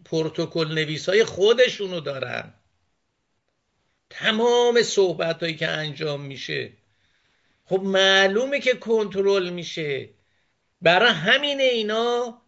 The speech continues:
اینا می‌گن که شورای امنیت ملی اومده بیانیه داده که انتشار اخبار خارجی و هر گونه تحلیل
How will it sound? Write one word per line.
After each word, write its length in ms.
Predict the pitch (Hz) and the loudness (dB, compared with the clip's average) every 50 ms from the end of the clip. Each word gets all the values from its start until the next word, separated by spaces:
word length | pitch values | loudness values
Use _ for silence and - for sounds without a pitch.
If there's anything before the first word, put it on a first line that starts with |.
| _ _ _ _ _ _ _ _ _ _ _ _ _ _ _ _ _ _ _ | _ _ _ _ _ _ _ _ _ _ _ _ _ _ _ _ _ _ _
اینا 340 | - 180 180 185 202 233 247 | -6 -4 -2 2 2 2 2
می‌گن 460 | 226 214 190 185 202 214 226 240 226 | 2 0 2 4 4 4 4 4 2
که 420 | - 214 220 220 214 208 - - - _ _ _ _ _ _ _ _ _ _ _ _ _ _ _ _ _ _ | 0 0 2 2 2 2 0 -4 -14 _ _ _ _ _ _ _ _ _ _ _ _ _ _ _ _ _ _
شورای 720 | - - - 160 175 175 175 175 175 196 202 208 208 202 | -18 -10 -6 -4 -2 -2 0 0 2 4 4 6 6 6
امنیت 580 | 185 170 170 170 170 170 170 185 190 196 185 190 | 4 4 0 -2 -2 -4 -2 -2 0 0 0 -2
ملی 440 | 185 170 165 165 160 156 170 196 196 | -6 -6 -6 -6 -6 -6 -4 -4 -6
اومده 500 | 185 175 165 160 160 160 156 160 185 180 | -6 -6 -6 -4 -4 -2 0 0 0 0
بیانیه 720 | 147 156 156 156 156 156 156 151 151 156 165 180 190 185 | 0 0 0 0 0 0 -4 -4 -6 -6 -4 -2 -2 0
داده 280 | 170 180 170 151 160 151 | 0 -2 -2 -2 -4 -6
که 380 | - - 160 160 - 165 160 | -6 -6 -8 -6 -4 -2 -2
انتشار 560 | 156 156 147 156 - - - 180 180 185 185 | -2 -2 -4 -8 -8 -6 -4 0 0 2 2
اخبار 720 | - 170 156 156 151 143 - - 170 170 175 185 175 175 175 | 0 0 -2 -2 -2 -2 -4 -6 -4 -2 -2 0 -2 -2 -4
خارجی 640 | - - 160 151 147 147 151 139 - 185 180 - - - - _ _ _ 151 | -6 -6 -4 -4 -4 -4 -6 -6 -6 -6 -8 -8 -8 -14 -20 _ _ _ 0
و 160 | 165 175 165 | 0 0 2
هر 340 | - 196 214 240 262 254 240 | 2 2 2 2 2 2 0
گونه 400 | 202 214 220 214 214 214 220 214 | -2 -2 -4 -2 0 0 0 0
تحلیل 1080 | 214 - - 196 180 170 160 - - - 190 185 202 226 254 254 240 214 156 120 | -2 -4 -4 0 0 2 0 0 -4 -8 -6 -4 -4 -4 -4 -4 -6 -6 -6 -10